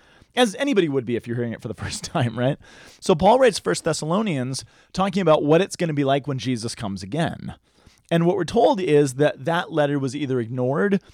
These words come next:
or totally misunderstood. And there's a whole lot of people that seem to have thought that what Paul is saying is, "Oh, Jesus is coming back, like, right now. Therefore, if Jesus is really coming back now," which is always a possibility,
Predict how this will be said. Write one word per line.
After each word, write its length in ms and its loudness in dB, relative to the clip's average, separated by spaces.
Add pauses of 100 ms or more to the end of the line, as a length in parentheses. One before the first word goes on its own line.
(140)
or 120 2
totally 280 4
misunderstood. 920 0 (420)
And 80 2
there's 160 4
a 60 6
whole 260 4
lot 180 0
of 100 -6
people 260 -4
that 160 -6
seem 680 -4
to 220 -2
have 140 -4
thought 500 0
that 120 -8
what 200 -2
Paul 260 0
is 100 -4
saying 420 -2
is, 320 0 (480)
"Oh, 120 10
Jesus 480 4
is 140 6
coming 280 4
back, 240 6
like, 160 6
right 440 4
now. 560 0 (500)
Therefore, 680 4
if 160 -4
Jesus 420 -2
is 160 -2
really 380 4
coming 300 0
back 280 2
now," 280 -2
which 220 -2
is 140 -4
always 320 2
a 40 0
possibility, 760 -6